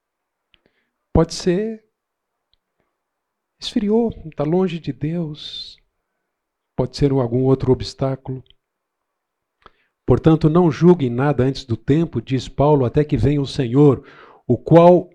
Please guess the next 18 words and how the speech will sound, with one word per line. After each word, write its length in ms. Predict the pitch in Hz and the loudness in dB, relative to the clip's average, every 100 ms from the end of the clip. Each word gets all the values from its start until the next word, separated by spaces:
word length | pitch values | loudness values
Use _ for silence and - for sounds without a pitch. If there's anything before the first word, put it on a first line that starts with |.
| 139 | -12
não 380 | 139 156 220 | -4 0 0
somente 600 | 233 220 170 170 220 208 - | 0 0 2 0 -2 -6 -2
trará 400 | 165 156 156 160 | 0 0 0 -4
à 20 | |
plena 460 | - 160 170 156 | -4 0 0 0
luz 340 | 135 139 180 135 | 0 4 4 2
as 160 | 120 - | -2 0
coisas 380 | 156 151 135 | 2 2 2
ocultas 540 | 139 135 165 175 175 117 | 0 0 -2 0 0 -2
das 180 | 113 - | -4 -4
trevas, 380 | 143 151 147 | -2 0 -2
mas 180 | 135 143 | -2 -4
também 280 | - 127 143 | -4 -2 -2
manifestará 760 | 131 147 131 147 123 135 123 135 | -2 -4 -4 -4 -4 -2 0 0
os 140 | 123 | 0
desígnios 1120 | 117 107 104 113 175 185 190 190 - - - _ | -2 -4 -6 -4 -2 -2 -8 -10 -12 -14 -16 _
dos 160 | - 123 | -14 -10
corações. 960 | - 127 123 - 110 107 _ - - | -4 -4 -4 -8 -14 -18 _ -20 -20